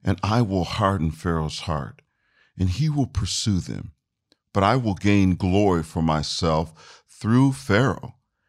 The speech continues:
and all his army, and the Egyptians will know that I am the Lord.'" So the Israelites did this. When the king of Egypt was told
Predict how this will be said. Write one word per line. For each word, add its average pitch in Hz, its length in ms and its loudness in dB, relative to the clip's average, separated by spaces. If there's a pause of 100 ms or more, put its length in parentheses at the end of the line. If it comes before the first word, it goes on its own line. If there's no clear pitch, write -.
(140)
and 80 120 -2
all 85 260 4
his 87 220 0
army, 90 480 2 (320)
and 92 140 0
the 98 120 4
Egyptians 90 800 0
will 85 160 0
know 95 500 2
that 78 280 -4
I 87 180 4
am 85 200 2
the 80 100 -2
Lord.'" 85 540 -2 (1120)
So 92 200 -2
the 80 160 -2
Israelites 73 600 -6
did - 320 -8
this. - 400 -16 (1200)
When 113 140 0
the 101 80 2
king 190 320 -2
of 107 140 2
Egypt 87 460 -2
was - 180 -6
told 76 500 -2